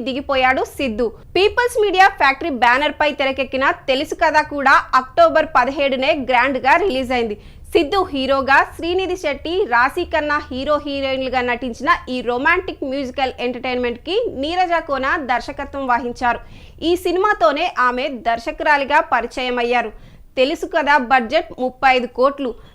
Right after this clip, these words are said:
నాన్ థియేట్రికల్, business and ఓటీటీ రైట్స్ ద్వారా పదహారు కోట్లు, శాటిలైట్ రైట్స్ ఎనిమిది కోట్లు, మ్యూజికల్ రైట్స్ ఒకటి పాయింట్ ఐదు క్రోర్స్ ప్రీ రిలీజ్ బిజినెస్ జరిగింది. మొత్తం ఇరవై ఐదు పాయింట్ ఐదు కోట్ల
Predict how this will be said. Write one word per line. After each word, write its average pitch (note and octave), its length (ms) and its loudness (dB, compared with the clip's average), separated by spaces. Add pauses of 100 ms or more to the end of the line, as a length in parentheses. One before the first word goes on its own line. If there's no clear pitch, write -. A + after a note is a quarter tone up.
(140)
నాన్ F#4 300 6
థియేట్రికల్, F#4 580 2 (100)
business D4 380 -2 (220)
and C#4+ 120 0 (220)
ఓటీటీ F#4 400 0 (160)
రైట్స్ C4 320 -2
ద్వారా C4 240 4 (160)
పదహారు D4 440 2 (100)
కోట్లు, B3+ 300 0 (360)
శాటిలైట్ E4 640 2
రైట్స్ C4 380 0 (440)
ఎనిమిది C#4+ 360 -2
కోట్లు, C#4 320 0 (280)
మ్యూజికల్ F#4 540 2
రైట్స్ C#4 260 -4 (200)
ఒకటి D#4 260 -2 (140)
పాయింట్ E4 220 2 (200)
ఐదు C4 160 -4 (100)
క్రోర్స్ C4 400 -4 (420)
ప్రీ F4+ 120 -4 (140)
రిలీజ్ E4 280 -4 (100)
బిజినెస్ B3+ 320 -4 (100)
జరిగింది. A3+ 400 -2 (500)
మొత్తం F4 340 4 (160)
ఇరవై D4+ 240 0
ఐదు D4+ 120 -2 (120)
పాయింట్ D4+ 260 2 (200)
ఐదు C4 140 -4 (180)
కోట్ల D#4+ 260 2